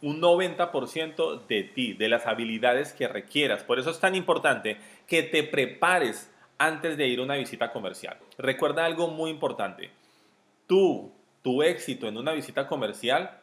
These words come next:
también depende de la capacidad que tú tengas de saltar de personalidad en personalidad.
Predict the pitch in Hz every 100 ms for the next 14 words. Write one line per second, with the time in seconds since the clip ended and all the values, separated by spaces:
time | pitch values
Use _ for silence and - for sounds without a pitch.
0 | _ - 120 120 120 139 139 151 139 139
1 | 143 147 117 113 110 113 107 107 101 117
2 | 131 131 127 131 127 127 113 120 101 98
3 | - 156 175 - - _ 117 120 - 107
4 | 120 107 101 101 127 - - 123 113 104
5 | 107 98 90 92 92 -